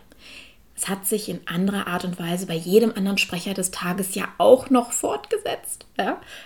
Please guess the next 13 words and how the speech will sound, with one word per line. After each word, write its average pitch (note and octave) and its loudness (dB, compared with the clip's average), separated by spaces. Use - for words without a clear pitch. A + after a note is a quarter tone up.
Also G3 2
ich - -4
war G#3 0
nicht, A3 -2
ich - -8
hab - -6
das - -6
Pech A3+ -4
nicht G3 -4
angezogen, G#3 0
sondern F#3 -4
ich - -10
hab's - -8